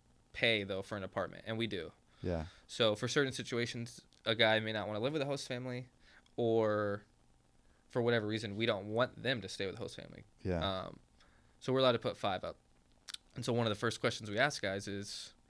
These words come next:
Speaker 1: "Can you find local housing?" So if you're a guy from Dallas and you're apples to apples with a guy from California, and we're gonna have to pay with this guy from California, reality
Speaker 2: Yeah.
Speaker 1: is, buddy from Dallas
Speaker 2: The way
Speaker 1: probably
Speaker 2: it
Speaker 1: gonna get on the
Speaker 2: works.
Speaker 1: team.
Speaker 2: Yeah.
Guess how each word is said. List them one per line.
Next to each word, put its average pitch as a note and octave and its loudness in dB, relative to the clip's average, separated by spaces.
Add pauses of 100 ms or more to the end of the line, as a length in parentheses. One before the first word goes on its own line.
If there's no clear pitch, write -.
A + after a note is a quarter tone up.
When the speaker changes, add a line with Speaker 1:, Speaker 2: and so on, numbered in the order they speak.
(300)
Speaker 1:
"Can A#2+ 0
you G#2+ -4 (320)
find G2+ -4
local G2 -8
housing?" C3 -2 (480)
So - -4
if A2+ 0
you're A#2+ 4
a A2 -2
guy A2 6
from G#2+ -8
Dallas A#2 4 (180)
and G#2 -4 (1600)
you're A#2+ 4
apples B2+ 4
to B2 6
apples B2 6
with A2+ 0
a A2 2
guy A2 8
from - -6
California, B2 2
and G#2+ 2
we're A#2 0
gonna A#2 2
have A2 0
to A2 -4
pay C3+ 4
with A2 0
this G#2+ -4
guy A2 4
from G#2+ -10
California, A2 -2
reality A#2 6
Speaker 2:
Yeah. B2+ 6
Speaker 1:
is, - 0 (220)
buddy B2 0
from A#2 -6
Dallas C3 8
Speaker 2:
The G#2+ 6
way G#2+ 12
Speaker 1:
probably G#2+ 8
Speaker 2:
it A2 8
Speaker 1:
gonna A#2+ 12
get A2+ 10
on B2+ 6
the B2 4
Speaker 2:
works. B2 2
Speaker 1:
team. D3+ 8
Speaker 2:
Yeah. G#2+ 8